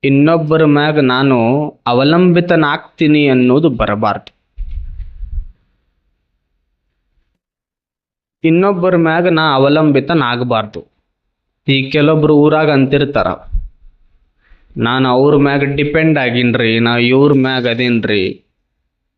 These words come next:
ಅವು ಯಾವೂ ಅವಲಂಬಿತ ಜಾಸ್ತಿ ದಿನ ಇರಾಕ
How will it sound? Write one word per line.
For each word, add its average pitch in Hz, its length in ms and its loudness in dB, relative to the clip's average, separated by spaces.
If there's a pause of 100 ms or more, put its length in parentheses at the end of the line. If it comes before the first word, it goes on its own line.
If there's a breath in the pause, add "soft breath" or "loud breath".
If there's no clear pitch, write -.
(960)
ಅವು 143 140 2
ಯಾವೂ 143 460 2
ಅವಲಂಬಿತ 160 680 2
ಜಾಸ್ತಿ 143 720 -2
ದಿನ 151 160 2
ಇರಾಕ 147 520 0